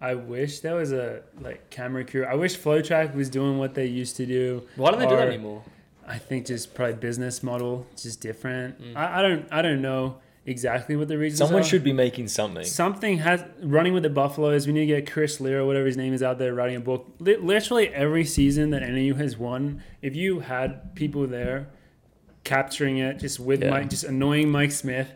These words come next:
Speaker 1: just hearing all the Mike Smithisms and just seeing these athletes, this is legendary stuff happening right now. It's
Speaker 2: It doesn't
Speaker 1: absolutely
Speaker 2: happen.
Speaker 1: legendary what
Speaker 2: We're,
Speaker 1: is happening
Speaker 3: Yeah.
Speaker 1: right
Speaker 2: this
Speaker 1: now.
Speaker 2: won't happen, like,
Speaker 3: Credit
Speaker 2: again.
Speaker 3: where credit's due.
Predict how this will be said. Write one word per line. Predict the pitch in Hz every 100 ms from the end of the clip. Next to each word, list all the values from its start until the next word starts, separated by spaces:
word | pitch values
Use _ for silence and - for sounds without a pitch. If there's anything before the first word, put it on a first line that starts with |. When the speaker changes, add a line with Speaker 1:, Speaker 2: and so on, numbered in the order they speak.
| - -
Speaker 1:
just | 139 147
hearing | 147 147
all | 143 139
the | 135
Mike | 131 135
Smithisms | - 139 131 131 127 127 131 131 - - -
and | 127
just | 131 135
seeing | - 139 139
these | 131
athletes, | 127 117 117 131 123 - -
this | 143 143
is | 185
legendary | 131 135 139 139 135 127
stuff | 123 123 120
happening | 120 117 117 113
right | 110 113
now. | 117 113 117
It's | 147 143
Speaker 2:
It | 143
doesn't | 147 156
Speaker 1:
absolutely | - 175 151 170 160 147
Speaker 2:
happen. | 135 131
Speaker 1:
legendary | 127 127 127 123 123
what | 120
Speaker 2:
We're, | 139
Speaker 1:
is | 170
happening | 120 117 117
Speaker 3:
Yeah. | 120
Speaker 1:
right | 113
Speaker 2:
this | 113 156
Speaker 1:
now. | 170
Speaker 2:
won't | 202 131
happen, | 135 151 147
like, | 131 120 -
Speaker 3:
Credit | - 123
Speaker 2:
again. | - 170
Speaker 3:
where | 143 123
credit's | - 120 113 -
due. | - 107 104